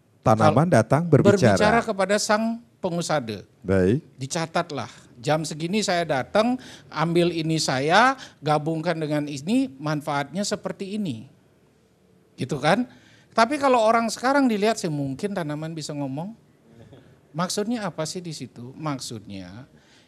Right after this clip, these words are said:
Speaker 2: kita bisa berkomunikasi dengan alam untuk memanfaatkan energi alam dan membaca energi alam. Untuk kekuatan kita. Itulah permane jiwanya dari alam.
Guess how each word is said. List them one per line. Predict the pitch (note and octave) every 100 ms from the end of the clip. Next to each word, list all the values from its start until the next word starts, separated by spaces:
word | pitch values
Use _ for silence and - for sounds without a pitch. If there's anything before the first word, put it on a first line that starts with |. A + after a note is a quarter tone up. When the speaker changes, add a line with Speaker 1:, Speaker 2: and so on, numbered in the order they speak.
| -
Speaker 2:
kita | - F#3+ - G#3 G#3+
bisa | F3 E3 - F3+ G3
berkomunikasi | E3+ C3+ D#3 D#3 D#3 C#3+ C#3 C3 B2+ A2+ A#2 - E3+
dengan | D3+ A#2+ A2 G2+
alam | G#2 F#2 F#2+ A#2+ D#3
untuk | D#3 G3+
memanfaatkan | D#3+ F#3 E3+ D#3 D3 F3 F#3 - G3 E3+
energi | D#3 D3 C#3 B2 B2+
alam | - A2 C3+ F#3
dan | F#3 F#3
membaca | G3+ G3 F3+ A3+ A3+ D#3
energi | C#3+ C#3 A#2+ A#2
alam. | A#2 G#2 G2 F#2+ G2 _ _ _ _ _ _ _ _ _ -
Untuk | E3+ E3+ C#4 -
kekuatan | G3+ G3 F3+ F3 F3+ F3+
kita. | F3+ F#3 - - G#2+ - - _ _ _ _ _ _
Itulah | C3+ D#3+ G3+ G3
permane | - F#3 F3+ F#3 F3+ F3 E3+ E3+ E3
jiwanya | C3 D3 D3 D#3 D3+ F#3
dari | D#3 B2+ C#3 - -
alam. | C3 A#2 E2+